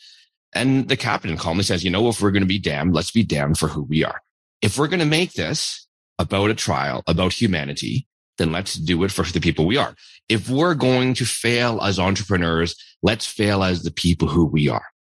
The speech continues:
And the irony is when you have that kind of attitude and you throw everything you've got at something, you end up succeeding.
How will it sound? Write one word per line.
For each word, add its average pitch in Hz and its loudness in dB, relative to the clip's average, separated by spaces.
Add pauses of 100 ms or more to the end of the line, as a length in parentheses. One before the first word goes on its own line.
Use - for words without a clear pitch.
(100)
And 76 -2
the 76 -4
irony 120 2
is 85 -2
when 95 2
you 123 2 (140)
have 110 -2
that 104 -2
kind 104 0
of 78 -2
attitude 78 0 (240)
and 90 4
you 87 4
throw 82 0 (120)
everything 135 0
you've 98 0
got 87 0
at 98 -2
something, 131 0 (280)
you 87 2
end 92 0
up 98 -6
succeeding. 110 -2